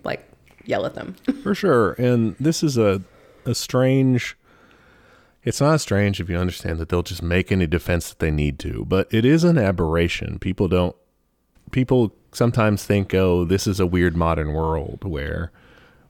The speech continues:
Speaker 2: people will go directly to where people live or
Speaker 1: No,
Speaker 2: where
Speaker 1: that
Speaker 2: they
Speaker 1: used to be
Speaker 2: work."
Speaker 1: how it was.
Speaker 2: Yeah, like,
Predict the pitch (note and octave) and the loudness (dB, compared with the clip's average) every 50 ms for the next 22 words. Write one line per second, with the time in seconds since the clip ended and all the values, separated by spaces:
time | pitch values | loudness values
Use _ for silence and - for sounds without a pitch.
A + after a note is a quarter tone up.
0 | _ _ _ _ _ _ _ - - G#2 F#2+ - F#2 F2+ F#2 F#2 F2 D#2 F#2 F#2 | _ _ _ _ _ _ _ -2 -2 0 0 2 2 2 2 2 2 2 2 2
1 | F2+ E2+ - - D#2+ D#2 F2+ F2+ - - - F2+ E2+ E2 D#2+ D#2 D2+ - - - | 2 2 0 -2 0 0 0 -2 -2 -2 -2 0 0 0 0 -2 -6 -10 -18 -20
2 | - - - - A2 F#2+ F2+ F2 E2+ - - F2 D#2 - D#2 F2 - - D3 D3 | -20 -12 -6 -2 0 2 2 2 0 0 -2 -4 -4 -2 -4 -2 0 2 4 4
3 | C3+ C3 C3 B2 B2 B2 B2 A#2+ - - D#4+ G4+ A#4 B4+ C5 B4 A4 - D#4+ - | 4 4 4 2 2 2 2 0 0 0 2 4 4 4 4 4 4 2 2 2
4 | - - F4+ - - B3+ - - C#4 C#4 C#4+ C#4+ C#4+ B3+ G3 G3+ A3+ C#4 F4 G#4+ | 2 0 2 2 4 4 4 4 4 4 2 2 2 2 2 2 0 0 0 0
5 | F4 D#3 C3 - - - - - - F#3 C4 C#4 - - - - - - A2 A2+ | 0 0 -2 -2 -6 -8 -8 -6 -2 -2 0 0 -2 -4 -6 -12 -10 -4 -2 2
6 | A#2+ B2 A#2 G#2 F#2 | 2 4 4 2 0